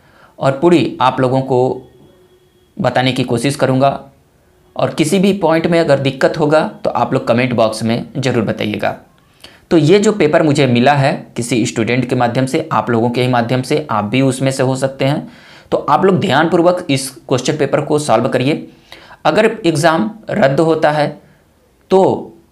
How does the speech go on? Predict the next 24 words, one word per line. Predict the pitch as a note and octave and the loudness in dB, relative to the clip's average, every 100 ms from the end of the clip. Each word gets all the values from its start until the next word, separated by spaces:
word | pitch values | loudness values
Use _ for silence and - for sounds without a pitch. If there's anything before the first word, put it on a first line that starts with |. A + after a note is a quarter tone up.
| - | -2
भी | E3+ - D#3 | 0 2 2
आप | D#3 | 2
लोगों | D#3 D3+ | 4 2
को | D#3 E3+ - E3+ | 2 0 0 2
एक | D3 - - - _ - | 0 0 -12 -20 _ -4
एग्जाम | B2 C#3+ C#3+ C#3+ | -2 2 2 2
देने | C3 C3 | 2 0
को | C3 | 0
मौका | A#2+ A2+ B2+ B2 | 0 2 2 2
मिलेगा | A#2 A#2 A#2+ A#2+ B2 - - - _ _ _ - | 0 0 2 2 0 -2 -14 -20 _ _ _ -2
but | D#3+ F#3 F3+ - | 2 2 0 0
उसके | F#3 F#3+ A#3+ | 0 2 0
पहले | A3+ E3 E3 | 2 4 2
आप | - C#3+ D3 | 2 0 2
लोगों | D3 | 0
के | - | 0
जो | C#3+ C#3+ C#3 | 0 0 0
ईएमआरएस | C#3+ C3+ B2 B2 C3 C3+ | 2 4 4 4 2 0
के | C#3+ | -2
द्वारा | B2 B2 B2+ | 2 2 2
जो | B2 B2+ A#2+ A#2 G#2+ - - _ - | 2 2 2 0 -4 -12 -20 _ -4
एग्जाम | A#2+ D#3 F3 | 0 2 2
हुए | F3+ B2+ | 2 2
हैं, | C3+ F#3 | 0 -4